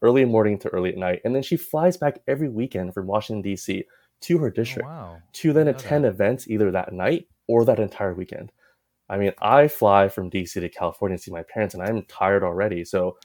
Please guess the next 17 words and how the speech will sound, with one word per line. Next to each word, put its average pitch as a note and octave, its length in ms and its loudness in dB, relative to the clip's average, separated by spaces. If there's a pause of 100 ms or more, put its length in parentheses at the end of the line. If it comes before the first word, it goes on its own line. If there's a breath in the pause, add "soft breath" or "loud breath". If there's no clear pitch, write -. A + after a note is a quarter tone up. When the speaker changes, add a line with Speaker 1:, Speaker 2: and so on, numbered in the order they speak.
Speaker 2:
<laughs> - 140 -20
Speaker 1:
for G#2 140 -2
these B2 220 -2
members B2 320 4
to A2+ 100 2
fly G#2 240 2
back G2+ 220 0
and F#2 140 -6
forth G2+ 400 -2
and G2 140 -4
to F#2 40 -4
still G2 240 0
go G2+ 100 -2
to F#2 80 0
events F#2+ 300 -6
at F2+ 120 -8
night F#2 360 -4